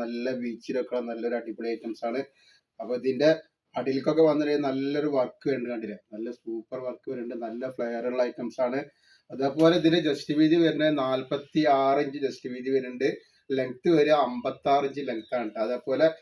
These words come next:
കൈയിന്റെ സ്ലീവ് ഒക്കെ വരുന്നത് ഇങ്ങനെ ഫുൾ സ്ലീവ് ആണ്. അതേപോലെ തന്നെ കൈയിന്റെ ഇവിടെ കണ്ട, ഇതേപോലെ ഒരു ഞെറിവൊക്കെ വന്നിട്ട് നല്ലൊരു മോഡൽ ആയിട്ടാണ് കൊടുത്തിട്ടുള്ളത് ട്ടോ. കണ്ടോ? നല്ല സൂപ്പർ ഐറ്റംസ് ആണ്. അതിന്റെ ബാക്ക് സൈഡ് വരുമ്പോ ഇങ്ങനെ വരും ട്ടോ.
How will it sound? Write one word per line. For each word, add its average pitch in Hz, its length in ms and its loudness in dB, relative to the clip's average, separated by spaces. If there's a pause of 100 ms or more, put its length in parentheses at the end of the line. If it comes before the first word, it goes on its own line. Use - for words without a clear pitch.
(380)
കൈയിന്റെ 139 480 2
സ്ലീവ് 139 300 0
ഒക്കെ 143 180 -4
വരുന്നത് 143 220 2
ഇങ്ങനെ 139 240 0
ഫുൾ 139 220 -4
സ്ലീവ് 131 380 -2
ആണ്. 139 120 0 (480)
അതേപോലെ 135 400 4
തന്നെ 151 180 4
കൈയിന്റെ 139 340 2
ഇവിടെ 143 180 6
കണ്ട, 107 140 -2 (600)
ഇതേപോലെ 139 420 2
ഒരു 143 160 2
ഞെറിവൊക്കെ 139 460 2
വന്നിട്ട് 143 260 -2
നല്ലൊരു 135 320 0
മോഡൽ 131 380 2
ആയിട്ടാണ് 135 340 -2
കൊടുത്തിട്ടുള്ളത് 110 420 -8
ട്ടോ. 107 160 -12
കണ്ടോ? 104 160 -16 (380)
നല്ല 120 400 -6
സൂപ്പർ 117 500 -8
ഐറ്റംസ് 113 400 -10
ആണ്. 135 140 0 (340)
അതിന്റെ 135 260 -2
ബാക്ക് 120 260 0
സൈഡ് 131 240 0
വരുമ്പോ 131 240 -2
ഇങ്ങനെ 120 220 -6
വരും 107 200 -4
ട്ടോ. 117 100 -2